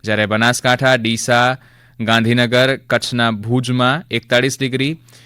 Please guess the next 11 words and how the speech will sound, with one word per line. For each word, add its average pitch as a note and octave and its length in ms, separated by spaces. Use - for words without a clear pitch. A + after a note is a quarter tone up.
જૂનાગઢના C3 640
કેશોદ, C#3+ 600
વલ્લભ A#2+ 520
વિદ્યાનગર B2 560
અને A#2+ 140
સુરતમાં A#2 540
ચાળીસ, A2+ 560
ભાવનગર A2 540
અને A2+ 180
કચ્છના A2+ 580
કંડલામાં A#2 800